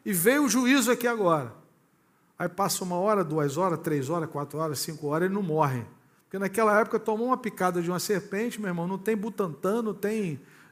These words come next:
não tem Oswaldo Cruz, não tem nada, né? Vai morrer. Aí passa um tempo, ele não morre, fala assim, "Ele é um deus." Mas peraí, ele é assassino ou ele é um deus? O texto diz assim, "Eles mudando de parecer."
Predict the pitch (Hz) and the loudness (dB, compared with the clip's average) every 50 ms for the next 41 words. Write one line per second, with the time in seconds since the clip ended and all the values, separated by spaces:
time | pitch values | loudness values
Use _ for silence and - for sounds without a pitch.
0 | _ 170 180 175 - - 208 226 220 185 147 147 185 214 220 175 175 180 - 185 | _ -10 -10 -4 2 2 4 6 6 4 4 2 2 2 2 2 0 -2 0 2
1 | 196 220 226 240 233 254 269 320 320 285 226 190 170 143 127 123 110 - - _ | 2 4 4 2 2 0 0 2 2 2 4 4 2 0 -4 -8 -12 -14 -18 _
2 | _ _ _ _ _ _ _ _ - 151 160 190 208 202 180 - - - - _ | _ _ _ _ _ _ _ _ -8 -4 -2 -2 -2 -2 -4 -6 -10 -16 -20 _
3 | _ _ _ _ - 147 185 226 269 311 269 220 214 220 214 196 151 - - - | _ _ _ _ 0 2 2 4 6 6 8 12 12 12 12 10 8 4 -2 -8
4 | - - - - - _ _ _ _ _ _ _ - 254 285 294 294 - 294 294 | -12 -16 -20 -20 -20 _ _ _ _ _ _ _ 2 2 2 2 4 6 6 6
5 | 247 - 269 269 233 - - 262 285 294 294 294 294 294 294 285 247 226 247 262 | 6 4 0 -2 -4 0 4 4 4 4 4 2 2 2 2 2 4 6 6 8
6 | 285 269 220 262 262 - - 247 233 254 277 311 330 339 320 247 190 233 254 262 | 8 8 6 4 0 0 4 6 8 10 10 10 8 8 6 8 10 12 12 12
7 | 247 202 165 - - - - - - - - _ _ _ _ _ _ _ - 262 | 12 10 6 2 -2 -8 -10 -12 -16 -18 -20 _ _ _ _ _ _ _ -10 -8
8 | 262 311 294 233 156 151 170 196 190 - - 196 165 - - - 269 320 330 320 | -6 0 2 2 4 4 4 2 2 0 -2 -2 -2 -2 -2 -2 -4 -6 -4 -2
9 | 285 254 240 220 214 196 170 156 143 131 117 - - - - _ _ _ _ _ | 0 0 0 0 -2 -2 -2 -2 -2 -2 -4 -8 -14 -20 -20 _ _ _ _ _
10 | _ _ _ _ _ - - - - 185 185 208 240 247 240 240 196 202 220 - | _ _ _ _ _ -20 -20 -8 -6 -4 4 6 6 6 6 4 2 2 2 2
11 | - - 214 202 196 226 247 262 269 240 208 226 233 254 254 233 160 151 147 143 | 2 0 -2 2 4 6 6 6 6 4 2 2 2 2 0 0 -2 -4 -4 2
12 | 226 240 269 294 311 320 294 247 285 285 302 311 311 - - 156 202 - - - | 6 6 8 8 6 4 2 0 0 0 0 0 -2 -6 -8 -8 -8 -6 -2 0
13 | 226 226 220 220 180 - - - - 156 147 143 120 | 2 2 4 2 2 0 -2 -4 -2 -4 -4 -4 -6